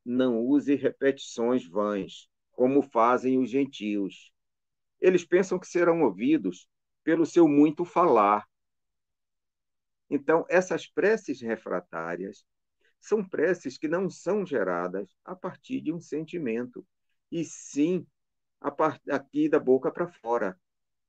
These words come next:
Olha aqui, ó, tá bem claro aqui nessa receita trazida por Mateus.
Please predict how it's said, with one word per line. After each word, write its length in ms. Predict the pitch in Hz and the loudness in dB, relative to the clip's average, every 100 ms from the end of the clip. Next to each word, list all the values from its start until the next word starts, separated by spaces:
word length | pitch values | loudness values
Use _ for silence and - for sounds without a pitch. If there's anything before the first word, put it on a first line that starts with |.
| - | 2
Olha 180 | 165 | 4
aqui, 240 | 131 - 107 | 4 2 0
ó, 100 | 104 | 0
tá 140 | 147 | -2
bem 240 | 127 190 214 | 0 2 0
claro 500 | - 131 131 127 120 | 0 2 4 4 2
aqui 220 | - 127 | 0 -4
nessa 300 | 139 135 139 | -4 -4 -6
receita 640 | 139 147 - 110 117 - | -6 -6 -4 -6 -6 -8
trazida 440 | 135 139 107 117 123 | -2 0 0 -4 -4
por 200 | 127 127 | -6 -6
Mateus. 500 | 143 - 101 107 | -8 -4 -2 -2